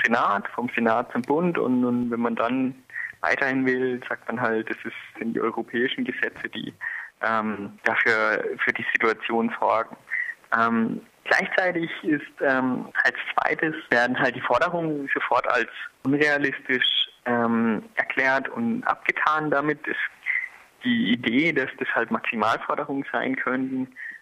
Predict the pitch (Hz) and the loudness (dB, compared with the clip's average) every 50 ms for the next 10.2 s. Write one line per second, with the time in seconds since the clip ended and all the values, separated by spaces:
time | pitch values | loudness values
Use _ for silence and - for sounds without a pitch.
0 | _ _ _ - 120 117 117 - - - - - 113 - - - 110 - - 135 | _ _ _ 0 0 0 0 -2 -8 -10 -8 -8 -8 -8 -6 -4 -4 -4 -2 0
1 | 147 151 - - - - - 127 127 127 123 - - 123 117 113 113 110 - - | 0 0 0 0 -2 -8 -4 -2 -2 -2 -2 -2 -2 -2 0 0 0 -2 -4 -6
2 | - - _ _ - - - - - - 85 - - - 120 - - - - - | -10 -14 _ _ -8 -4 -2 0 0 0 0 0 0 0 -2 -2 -2 -8 -8 -10
3 | - - 85 - - - 98 98 113 131 - - - 131 131 123 - - - - | -6 -4 -4 -2 0 2 2 2 2 2 0 0 0 0 2 2 2 0 0 0
4 | - 123 120 123 - - - 135 127 123 123 - - - 117 113 - - 117 104 | 2 2 2 0 -2 -6 -6 -2 0 0 0 0 2 0 0 0 2 0 0 0
5 | 101 101 92 - - - - _ _ - - - 110 113 117 120 123 131 127 - | 0 0 -2 -2 -6 -8 -16 _ _ -2 0 0 2 4 4 4 4 4 2 0
6 | 120 - - - 117 107 98 - - 113 113 110 110 - - - - - - _ | -4 -2 0 2 2 2 2 0 0 -2 -2 -2 -2 -4 -4 -6 -8 -10 -12 _
7 | - - - - - - - - 101 107 117 123 120 117 110 107 104 101 101 101 | -8 -6 -4 -2 -2 0 0 2 0 0 0 0 0 0 0 0 0 0 0 0
8 | 101 104 104 - - - - - - - - - - - _ _ _ - 107 107 | -2 -4 -6 -10 -14 -10 -8 -6 -6 -6 -6 -8 -12 -14 _ _ _ -6 -4 -2
9 | 104 107 107 104 104 107 - _ - - - - - - - 107 110 110 110 110 | -2 0 -2 -2 -4 -6 -8 _ -20 -20 -12 -6 -4 0 0 2 2 2 0 -2
10 | 104 107 104 | -2 -2 -2